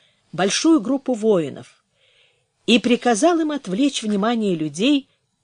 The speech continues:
в Апнап-Ао. А Непемус, Танто и Черный Олень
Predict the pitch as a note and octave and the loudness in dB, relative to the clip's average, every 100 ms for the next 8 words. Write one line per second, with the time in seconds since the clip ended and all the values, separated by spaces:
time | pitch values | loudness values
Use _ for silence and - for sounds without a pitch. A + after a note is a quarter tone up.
0 | - D3+ G#3+ - F#3 - - E3 C#3 A#2 | -8 -2 -2 -2 -8 -10 -12 -4 -4 -4
1 | D3+ _ _ _ _ _ _ _ _ _ | -12 _ _ _ _ _ _ _ _ _
2 | E3 F3+ F3+ - C#4+ B3+ C#3 - - A3+ | 0 0 0 -2 -2 -2 -4 -10 -8 -4
3 | A#3+ F#3 - - - F3 G3 G3 E3+ C3 | -4 -4 -6 -10 -8 -6 -2 -4 -2 -4
4 | D3+ B3 C4 | -2 -2 -4